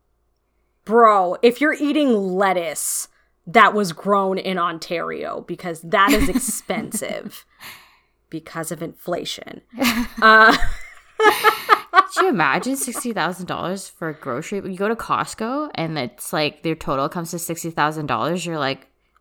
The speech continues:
Speaker 2: "But I bought a bag of dumplings, frozen." <laughs>
Speaker 1: Literally. That's what it feels like, bro. Jesus. I paid, like, twelve dollars for, like,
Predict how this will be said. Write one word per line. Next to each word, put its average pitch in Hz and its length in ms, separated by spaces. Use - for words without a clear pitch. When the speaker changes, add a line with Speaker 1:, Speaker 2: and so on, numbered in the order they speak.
Speaker 2:
"But 160 120
I 160 120
bought 165 240
a 165 60
bag 156 280
of 131 220
dumplings, 101 800
frozen." 135 840
<laughs> - 640
Speaker 1:
Literally. 202 840
That's 226 240
what 403 140
it 302 120
feels 220 420
like, 170 340
bro. - 460
Jesus. 185 1120
I 254 100
paid, 494 300
like, 359 240
twelve 247 580
dollars 196 540
for, 202 180
like, 180 460